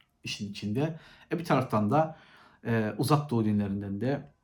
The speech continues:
bakıyorsunuz Taoizmin veya işte Konfüçyünizmin, e, Konfüçyüs'ü, bilge bir Çinli kitabın bir yerlerine dahil edilmiş. Böylesine bir iş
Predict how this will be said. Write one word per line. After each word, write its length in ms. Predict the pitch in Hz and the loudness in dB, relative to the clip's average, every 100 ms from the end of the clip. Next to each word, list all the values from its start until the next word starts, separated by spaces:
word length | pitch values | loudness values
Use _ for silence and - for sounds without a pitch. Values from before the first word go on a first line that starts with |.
| _ _ - | _ _ -2
bakıyorsunuz 520 | 127 - - 117 - | -2 -2 -4 -6 -4
Taoizmin 640 | - 107 113 101 98 98 | -2 0 2 0 -2 -4
veya 200 | 98 98 | -4 -4
işte 320 | 101 - - 147 - _ | -6 -10 -10 -12 -14 _
Konfüçyünizmin, 840 | - 110 - 107 101 95 98 117 - - - _ - | -6 -6 -6 -6 -6 -6 -6 -6 -10 -20 -20 _ -20
e, 40 | |
Konfüçyüs'ü, 800 | 123 120 110 117 - - - 101 - - _ 113 120 | -8 -4 -4 -6 -8 -10 -6 -6 -8 -16 _ -10 -6
bilge 300 | 101 113 104 | -2 -2 -2
bir 120 | 98 | -4
Çinli 540 | - 104 92 104 120 - _ _ | -6 -4 -2 -2 -6 -10 _ _
kitabın 380 | - 104 98 98 | -6 -4 -2 0
bir 100 | 110 | 0
yerlerine 600 | 101 95 92 101 123 120 _ _ - | -2 -4 -6 -4 -4 -6 _ _ -2
dahil 300 | 107 - 104 | -2 -2 -6
edilmiş. 580 | 101 92 98 123 - _ _ _ _ _ 123 | -6 -6 -4 -6 -10 _ _ _ _ _ 2
Böylesine 600 | 110 98 - 101 110 123 - _ - | 2 2 -6 -4 -4 -4 -10 _ -2
bir 240 | 107 107 - _ _ _ - | -2 -2 -6 _ _ _ -2
iş 400 | 131 123 - | 0 0 -8